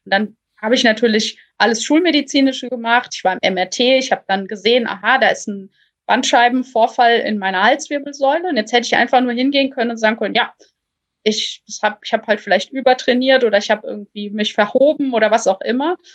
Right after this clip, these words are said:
Und jetzt nehme ich Schmerzmittel und hake das ab. Aber dann bin ich hingegangen, hab mich gefragt, okay, warum produziert mein Körper gerade jetzt so ein Symptom?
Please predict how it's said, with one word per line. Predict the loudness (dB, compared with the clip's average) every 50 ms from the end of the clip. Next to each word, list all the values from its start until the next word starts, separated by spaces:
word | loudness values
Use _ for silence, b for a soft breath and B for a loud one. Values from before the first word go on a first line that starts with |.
| b b _
Und | -6 0 0
jetzt | 0 2 2
nehme | 2 2 2
ich | 2 0
Schmerzmittel | 0 0 2 2 2 0 0 0 0 0 0 0 -6 -6
und | -6 -6 -2 -2
hake | -2 -2 -2
das | -8 -16 _ -8
ab. | -6 -6 -6 -6
Aber | -8 -8 -6 0 2
dann | 2 2
bin | 2 0
ich | -2 0
hingegangen, | 0 0 0 0 0 2 0 0 0 0
hab | -6 -8 -10
mich | -14 -14 -14
gefragt, | -14 -6 -2 -2 -2 -2 -4
okay, | -18 _ -2 0 2 2 0 0 B B B B B _ _ _ _ _ -2
warum | 0 2 2 2 0 0
produziert | -2 -4 -6 -6 -6 -8 0 2 2 2 2
mein | 0 -2 -2
Körper | 2 0 0 2 2 0
gerade | -2 0 0 0 0 2
jetzt | 0 0 0 0 0 -4
so | -12 -12 -12
ein | -10
Symptom? | -12 -14 _ _ -20 -20 _ _ -20 -20